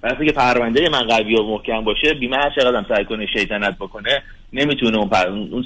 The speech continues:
ساختمان خسارتی رو تکون بده. اون بلوکه سیمان‌هایی که ما گذاشتیم، خساراتی که ثابت کردیم با استفاده از دکتر، کارشناس، اکسپرت‌های مختلف، دیگه اونجا مونده، قابل تکان دادن نیست، قابل زیر سوال بردن نیستش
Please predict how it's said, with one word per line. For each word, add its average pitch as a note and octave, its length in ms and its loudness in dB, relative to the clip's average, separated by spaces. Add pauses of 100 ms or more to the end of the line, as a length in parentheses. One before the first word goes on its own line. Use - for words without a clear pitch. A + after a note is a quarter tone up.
(100)
ساختمان A#2+ 640 0
خسارتی A2 540 0
رو C3+ 100 -2
تکون C3+ 360 -6
بده. G#2+ 160 0
اون A#2 240 -2
بلوکه A2+ 560 2 (140)
سیمان‌هایی A#2 520 2
که D3 100 -2
ما A#2+ 140 0
گذاشتیم، G#2+ 680 -2 (480)
خساراتی B2 460 0
که C3+ 140 -6 (100)
ثابت B2+ 400 0
کردیم F#2+ 380 -2
با F#2 140 -4
استفاده F#2 500 -6
از A#2 160 0
دکتر، A2 360 -4
کارشناس، G#2+ 640 -2 (100)
اکسپرت‌های F#2 500 -4
مختلف، F#2+ 480 -2 (320)
دیگه B2 160 0
اونجا D#3 340 2
مونده، C#3 600 0 (960)
قابل B2 420 0
تکان A2 380 -8
دادن A2 340 -2
نیست، C3 300 -8
قابل G2 360 -2
زیر G2 220 -4
سوال G2+ 320 2
بردن G2 440 2
نیستش B2+ 380 -2